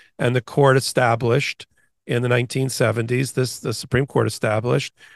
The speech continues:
the, the boundaries of absolute immunity, because legislators have qualified immunity, but the president, because of the power of the office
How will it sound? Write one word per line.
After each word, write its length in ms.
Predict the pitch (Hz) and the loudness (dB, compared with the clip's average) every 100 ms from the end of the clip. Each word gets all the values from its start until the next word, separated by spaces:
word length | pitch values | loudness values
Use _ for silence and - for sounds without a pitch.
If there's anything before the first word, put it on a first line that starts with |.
| _ - | _ -4
the, 180 | - - _ - | -4 -4 _ -4
the 140 | 123 | -4
boundaries 800 | 107 147 147 170 123 110 113 127 | 2 2 2 0 -2 -4 -6 -6
of 160 | 117 - | -8 -4
absolute 600 | 120 147 190 - 151 131 | 0 0 0 -4 -2 0
immunity, 500 | 120 113 107 107 120 - _ _ | -2 -2 -4 -4 -6 -10 _ _
because 400 | 139 143 123 - - - | -4 0 0 -2 -14 -2
legislators 680 | 127 160 165 - 139 131 123 | 0 2 0 0 2 2 0
have 160 | 120 | -4
qualified 560 | - 147 147 143 139 117 | 0 2 4 2 2 0
immunity, 320 | 113 117 139 | -2 -4 -2
but 120 | 151 | -4
the 60 | 139 | -4
president, 520 | - 143 151 147 156 | 0 2 2 0 -2
because 300 | 156 135 127 | -2 -2 0
of 100 | 135 | -2
the 160 | 135 135 - _ | -2 -4 -6 _
power 320 | - 135 131 127 | 0 4 4 4
of 80 | |
the 120 | 127 110 | 2 0
office 520 | 110 - 127 113 | 0 0 -4 -4